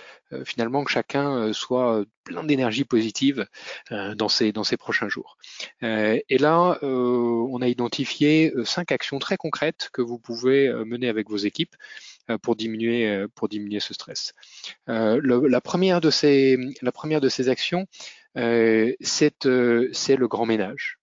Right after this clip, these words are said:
Hein, le grand ménage, partir d'une feuille blanche en ce début ren-, de rentrée, euh, inviter vos collaborateurs à nettoyer leur bureau, que ça soit d-, au sein de l'entreprise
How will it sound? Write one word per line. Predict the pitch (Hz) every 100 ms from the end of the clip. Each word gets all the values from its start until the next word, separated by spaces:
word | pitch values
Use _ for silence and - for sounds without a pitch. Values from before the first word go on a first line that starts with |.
| _
Hein, | 123
le | 113
grand | 110 113
ménage, | 113 127 147 -
partir | - - 151
d'une | 143
feuille | - 127
blanche | 113 123 175 - - - - - - -
en | 107
ce |
début | 117 120
ren-, | 131 117 131
de | 127
rentrée, | 113 113 - 147 170 175 -
euh, | 113 131
inviter | 135 139 -
vos | 131
collaborateurs | 117 123 117 110 113 107 127 139 - - _
à | 113
nettoyer | 110 120 - 123
leur | 117 104
bureau, | 110 104 131 175 _ _ _ -
que | -
ça | 117
soit | - 117 113 113
d-, | 110 -
au | 123
sein | -
de | 117
l'entreprise | 104 - 101 - 117 110